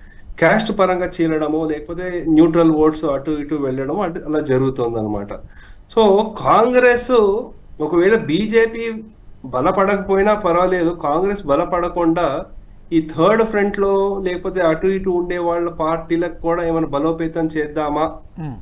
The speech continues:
Speaker 1: అన్న ధోరణిలో కూడా మరి ఏమైనా పనిచేస్తున్నారేమో తెలియదు మరి
Speaker 2: తెలీదు.
Speaker 1: అక్కడ.
Speaker 2: Hmm. Hmm.
Speaker 1: So అందు గురించి అది ఇంకొక, ఆ, కోణం అయి ఉండొచ్చు. సరే ఒకవేళ కేజ్రీవాల్కి వచ్చినా సరే,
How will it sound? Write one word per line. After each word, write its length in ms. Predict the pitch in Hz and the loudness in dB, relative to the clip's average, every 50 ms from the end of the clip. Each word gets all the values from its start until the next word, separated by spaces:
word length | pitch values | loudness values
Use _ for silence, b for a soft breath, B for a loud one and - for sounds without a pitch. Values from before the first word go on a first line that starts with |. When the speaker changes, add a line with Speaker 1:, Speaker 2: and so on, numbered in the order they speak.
| - | 0
Speaker 1:
అన్న 140 | 156 160 160 | 2 2 2
ధోరణిలో 480 | 156 139 147 160 170 170 170 165 165 160 | 4 4 4 4 4 4 2 0 0 0
కూడా 160 | 170 185 190 | -2 -2 -2
మరి 180 | 185 165 160 | -2 0 0
ఏమైనా 200 | 160 156 165 160 | 0 0 0 -2
పనిచేస్తున్నారేమో 720 | 156 151 147 151 156 156 151 151 151 156 143 143 143 170 220 | -2 -4 -6 -4 -4 -6 -6 -6 -6 -4 -4 -4 -4 -4 -4
తెలియదు 360 | 220 - 180 160 147 135 123 | -2 0 2 2 2 2 2
మరి 220 | 113 113 107 107 | 0 -2 -2 0
Speaker 2:
తెలీదు. 260 | 175 175 151 135 117 - | 0 0 0 -2 -4 -8
Speaker 1:
అక్కడ. 300 | - 117 123 147 131 107 | -8 -8 -8 -6 -4 -4
Speaker 2:
Hmm. 420 | 101 95 98 - - - - 139 | -4 -6 -8 -12 -16 -16 -14 -12
Hmm. 480 | 131 117 104 - - - - - - 214 | -12 -14 -14 -18 -20 -20 -16 -4 2 4
Speaker 1:
So 340 | 208 190 175 185 208 226 220 220 | 4 6 6 6 4 4 4 4
అందు 180 | 143 151 190 220 | 4 4 4 4
గురించి 460 | 220 247 254 254 240 - 262 240 208 - - - | 4 4 4 2 2 2 2 0 0 0 0 -2
అది 160 | 151 185 240 | -2 0 0
ఇంకొక, 300 | 240 226 233 240 240 247 | -2 0 0 0 0 2
ఆ, 720 | 226 220 214 202 190 - - - - 175 175 170 165 165 165 - | 4 4 4 2 0 -4 -8 -12 -10 -6 -2 -2 -2 -2 -2 -2
కోణం 300 | 180 180 190 202 202 190 | 0 2 2 2 2 0
అయి 140 | 180 180 180 | 0 0 0
ఉండొచ్చు. 520 | 180 165 151 - - - 135 123 131 - B B B B B B B - | 0 -2 -4 -4 -6 -6 -8 -8 -8 -10 B B B B B B B -2
సరే 160 | - 160 190 220 | 0 2 2 2
ఒకవేళ 380 | 214 214 208 190 190 202 214 | 2 4 4 6 6 6 4
కేజ్రీవాల్కి 760 | 220 214 202 190 196 196 196 208 208 202 196 196 202 202 185 | 2 2 2 2 2 2 0 -2 -2 0 0 0 0 -2 -4
వచ్చినా 400 | 185 175 175 185 - 185 190 185 | -4 -6 -6 -6 -4 -4 -2 -2
సరే, 480 | 180 - 185 160 151 143 131 127 165 208 | -2 -2 -2 -2 -2 -2 -2 -4 -6 -8